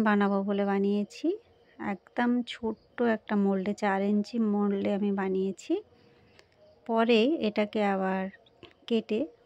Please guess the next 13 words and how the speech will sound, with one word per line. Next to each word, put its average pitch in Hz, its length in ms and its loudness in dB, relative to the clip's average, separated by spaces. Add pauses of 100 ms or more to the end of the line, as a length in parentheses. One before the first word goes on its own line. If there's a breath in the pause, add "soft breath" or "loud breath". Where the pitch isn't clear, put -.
(1500 soft breath)
মানে, 220 140 2
যতটা 208 440 0 (140)
প্রয়োজন 190 460 0
আমি 196 160 4
ততটা 190 420 -4 (120)
কেটে 196 300 -4
এর 196 60 -4 (120)
থেকে 202 200 -6
নিয়ে 190 220 2
নেব। 185 320 0 (200)
কান 185 280 0
তো 202 120 -4
আর 196 80 -2